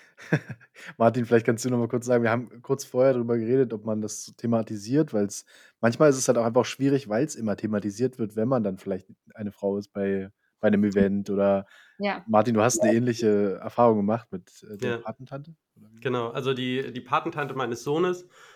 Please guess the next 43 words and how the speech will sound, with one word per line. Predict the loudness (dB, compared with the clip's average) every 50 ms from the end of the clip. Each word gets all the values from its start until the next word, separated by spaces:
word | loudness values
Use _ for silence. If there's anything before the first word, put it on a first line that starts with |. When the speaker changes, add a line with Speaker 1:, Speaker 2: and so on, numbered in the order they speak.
| _ _ -6 -2
Speaker 3:
ähm, | 2 2 4 4 2 0 -2 -4
ist | -6 -4
Bitcoinerin | -4 -6 -4 -2 -2 0 0 2 2 2 2 0 0
inzwischen | -2 -4 -4 -4 -4 -2 0 -2 0
und | 0 0
das | 0 0 2
war | 2 2 2
so, | 2 2 2 2 2 0 -2 -4
der | -2 -4 -4
Kleine | -2 0 0 2 2 2 0 0
hatte | -2 -4 -4 -2
irgendwie | -2 0 0 0 -2
Mittagsschlaf | -2 0 -2 -2 -2 -2 0 2 2 2 0
gehalten, | -2 -2 -2 -2 -2 -2 -4
sie | -6 -4
war | -2 -2 -2
gerade | 0 0 0 0 -2
zu | -6 -6 -6
Besuch | -6 -4 -4 -4 -6 -6 -6 -6
und | -4 -2
dann | -2 -2 -2 -4 -6 -8 -10
haben | -8 -6 -2 0
wir | 0 2
uns | 0 0 -2
irgendwie | -4 -4 -4 -4 -4
zusammengesetzt | -4 -4 -4 -2 -2 -2 -2 -2 -4 -4 -4 -6
und | -10 -6
haben | -6 -4 -4
irgendwie | -4 -4 -4 -4 -4 -4 -4 -4
auf | -6 -6
der | -6 -4 -2
Couch | -2 -2 -2 -2 -4 -6
sitzend | -4 -4 -4 -4 -4 -6 -4 -4 -6 -8 -10
Bitcoin | -12 -12 -6 0 0 2 2 2
dann | 0 0 -2 -4 -6 -8
das | -10 -8 -2
erste | -2 -2 -2 -2 -4 -4
Mal | -4 -2 -2
gekauft | -4 -4 -2 -2 -2 -2 -2 -4 _
und | -10 -6 -4
so, | -4
also | -4 -4 -4 -4
ganz, | -2 0 0 -2 -2 -6 -12